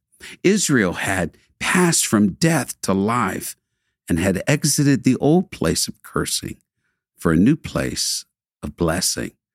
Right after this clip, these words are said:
Second Corinthians five seventeen says, "Therefore, if anyone is in Christ, he is a new creation.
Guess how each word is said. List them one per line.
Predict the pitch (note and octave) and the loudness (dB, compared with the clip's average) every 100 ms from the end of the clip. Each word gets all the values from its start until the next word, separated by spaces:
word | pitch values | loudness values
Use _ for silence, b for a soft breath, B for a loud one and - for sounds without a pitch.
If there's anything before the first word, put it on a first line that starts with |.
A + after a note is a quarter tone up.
| _ _ _ _ | _ _ _ _
Second | - - C3 - G#2 | -4 0 0 0 0
Corinthians | - G#2 - F2 F2 | 2 0 2 0 0
five | - G#2+ F#2+ F2+ | 0 0 0 0
seventeen | - F#2 F2 F2 E2+ G#2 G2 F#2+ | -2 -2 0 -2 -2 0 0 0
says, | - F#2 E2+ F#2 - - _ _ _ | -4 -4 -6 -8 -10 -12 _ _ _
"Therefore, | B2 C3 - F#2+ F2 G2 _ _ _ _ _ - | -2 -2 0 0 0 -4 _ _ _ _ _ -6
if | B2+ | 0
anyone | F#3+ G#3 C3 G#2+ | 2 4 4 2
is | F#2 B2 | 2 2
in | A#2+ | 0
Christ, | - - D2 - - - - - _ _ _ | -2 -6 -6 -8 -12 -12 -14 -18 _ _ _
he | - | -2
is | B2 A2 | 0 2
a | A#2 | 4
new | B2+ D3 | 4 4
creation. | F3 - - A2+ G2 F2 E2+ - - | 0 -6 -8 -4 -2 -2 -4 -6 -10